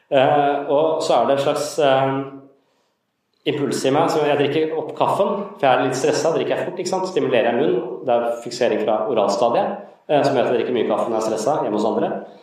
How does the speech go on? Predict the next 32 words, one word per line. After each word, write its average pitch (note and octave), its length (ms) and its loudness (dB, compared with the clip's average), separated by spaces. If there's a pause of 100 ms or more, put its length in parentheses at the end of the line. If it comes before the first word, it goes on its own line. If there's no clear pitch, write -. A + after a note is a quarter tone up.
(220)
Eh, B2+ 300 0
eller F#3+ 200 2
øl, A#2+ 160 2
hvis B2 160 -2
hun A#2+ 260 2
hadde A#2 140 0
sagt A#2+ 180 0
det, A#2+ 120 0 (120)
<laughs> A#2+ 140 0
hvis G#2+ 160 -4
hun A#2+ 80 0
hadde A2+ 140 0
servert A2 260 2
det, A2 100 0
men A#2 120 0
det C#3+ 100 2
serverte A2 300 0
de G#2+ 80 -4
ikke A2+ 100 -4
i - 20 0
dette F#2+ 220 -2
huset, F#2 160 -8
selvfølgelig. G#2+ 340 -6 (580)
Eh, D3 420 2
eh, D3+ 180 2
så, E3+ 160 4 (340)
så E3+ 200 2 (220)
jeg D#3 260 4
får D#3+ 220 4
da, D#3 100 4 (260)
eh, D3+ 200 2 (300)
blir D3+ 240 2